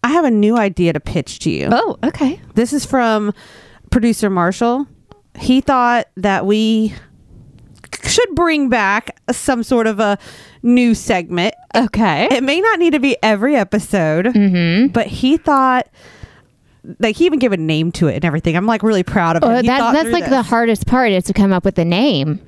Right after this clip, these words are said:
Speaker 1: So I'm gonna tell you what the name of it is and see what you guys think it is first.
Speaker 2: Okay.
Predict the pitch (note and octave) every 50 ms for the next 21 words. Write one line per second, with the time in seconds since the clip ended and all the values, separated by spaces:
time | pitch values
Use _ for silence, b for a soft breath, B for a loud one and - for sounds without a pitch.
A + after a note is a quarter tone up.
0 | b b b - - - A#3+ - - A3+ B3+ C#4+ D4+ D#4 D4 C4+ A#3 G3+ - -
1 | - B3+ B3 B3 A#3+ A#3 A3+ - G3+ F3 F3+ F3 F3 F3+ F3 F#3+ G#3 A#3+ B3+ B3+
2 | C#4+ C#4+ C#4+ D#4 E4 F4+ F4+ F4+ - B B B B B B B B B - A3
3 | G3+ G#3 G3+ F3 - - - - - - C4 A#3 G#3+ - - G#3+ F#3 G3 E3 D3
4 | - - - - G#3 G3 - E3+ D3 A#2+ - A#4+ B4 B4+ C5 C5+ C5+ C5+ C5+ C5
5 | - - - A4+